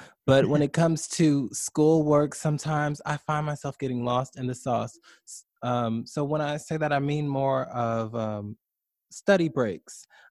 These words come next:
Speaker 1: I, in the past, have not been a very good breaker, study breaker, more like a study stopper.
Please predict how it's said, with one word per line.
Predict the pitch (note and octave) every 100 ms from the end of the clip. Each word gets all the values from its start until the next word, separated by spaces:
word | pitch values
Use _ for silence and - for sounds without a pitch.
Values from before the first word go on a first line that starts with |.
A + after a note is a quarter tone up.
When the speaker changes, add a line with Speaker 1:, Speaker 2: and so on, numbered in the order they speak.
| _ _ _ -
Speaker 1:
I, | D#3 F#3 G3 F#3+ E3 -
in | E3+
the | E3+
past, | - F3+ E3+ E3+
have | F3+ D#3
not | D3 C#3+
been | D#3 D3
a |
very | C#3 C#3+ C#3+
good | C#3 C3+ -
breaker, | D3 D3 D3+ D3+ - _ -
study | - D#3+ D#3
breaker, | D3 D3+ D3
more | D#3 D3 C#3+
like | C#3 -
a |
study | - D3 C3
stopper. | B2+ D#3+ D#3+ D#3+ E3 F3+